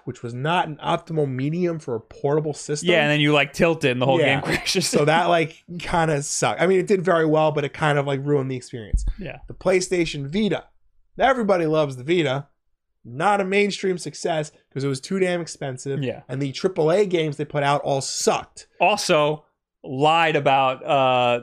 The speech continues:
Speaker 2: every game,
Speaker 1: Yes.
Speaker 2: every PlayStation three game
Speaker 1: Yes.
Speaker 2: working on
Speaker 1: That
Speaker 2: the
Speaker 1: too.
Speaker 2: Vita.
Speaker 1: I think, well, I think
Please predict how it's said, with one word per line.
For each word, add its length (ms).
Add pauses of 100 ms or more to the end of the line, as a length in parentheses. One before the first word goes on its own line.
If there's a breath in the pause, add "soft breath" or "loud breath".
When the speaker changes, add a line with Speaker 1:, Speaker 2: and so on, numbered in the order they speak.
(160)
Speaker 2:
every 320
game, 460 (140)
Speaker 1:
Yes. 360
Speaker 2:
every 320
PlayStation 720
three 200
game 320
Speaker 1:
Yes. 260
Speaker 2:
working 580
on 260
Speaker 1:
That 220
Speaker 2:
the 80
Speaker 1:
too. 100
Speaker 2:
Vita. 220 (220)
Speaker 1:
I 120
think, 300 (400)
well, 180
I 160
think 240